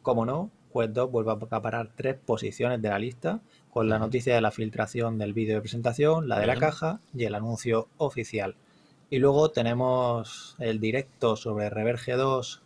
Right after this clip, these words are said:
Speaker 1: unidad preproducción y el
Speaker 2: Ujú.
Speaker 1: G uno, donde además de estar tú mismo, Oscar, también está ahí nuestro compañero sello C P R
Speaker 2: Sí,
Speaker 1: y
Speaker 2: señor.
Speaker 1: también amigos de Sinracer.
Speaker 2: Que les,
Speaker 1: Y en
Speaker 2: les
Speaker 1: la quinta
Speaker 2: agradecemos mucho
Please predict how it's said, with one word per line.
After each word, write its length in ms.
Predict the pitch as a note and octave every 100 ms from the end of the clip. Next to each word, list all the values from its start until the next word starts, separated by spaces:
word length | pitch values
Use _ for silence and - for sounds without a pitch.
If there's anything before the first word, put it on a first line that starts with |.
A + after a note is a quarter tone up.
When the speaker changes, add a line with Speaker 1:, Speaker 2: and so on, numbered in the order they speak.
| _
Speaker 1:
unidad 400 | C3 A2+ A2+ B2
preproducción 840 | A#2 A2+ A#2+ A#2+ A#2 C#3+ C#3 A2+ - _ _ _ -
y 100 | G#2+
el 80 |
Speaker 2:
Ujú. 80 | G2+
Speaker 1:
G 120 | B2 B2
uno, 320 | C#3 F3+ A3 - _ _ _ _
donde 300 | F3+ C3 A#2+
además 560 | A2 G#2+ A2+ A#2+ A#2 A#2 - _
de 360 | - A#2 A#2 A#2
estar 240 | G#2+ A#2+
tú 100 | -
mismo, 300 | A#2+ B2+ C3
Oscar, 360 | B2+ B2 D3 C#3+
también 260 | - A2+ A2
está 520 | G#2+ - G#2+ G#2+ G#2+
ahí 300 | G#2+ G#2+ G#2+
nuestro 240 | A2 - G#2+
compañero 440 | G#2+ A2 A2 A2
sello 320 | - A#2+ A2+
C 120 | A2+ A2
P 80 |
R 340 | A#2 B2 D3+ F#3+ - -
Speaker 2:
Sí, 80 | -
Speaker 1:
y 40 | E2+
Speaker 2:
señor. 160 | F2
Speaker 1:
también 720 | A2 G2+ G#2+ G#2+ G#2+ G#2+ A#2 - -
amigos 440 | C3 A#2 A#2 A#2 A2
de 220 | G#2+ G2+
Sinracer. 640 | A2+ G#2+ B2 A#2+ D3+ - _ _ _ _ _ _
Speaker 2:
Que 120 | -
les, 200 | F2+ E2
Speaker 1:
Y 180 | C3 A#2+
en 80 | A#2+
Speaker 2:
les 100 | A2+
Speaker 1:
la 80 | A2
quinta 100 | F#2+
Speaker 2:
agradecemos 440 | B2+ A#2 G2 F#2
mucho 220 | F#2+ -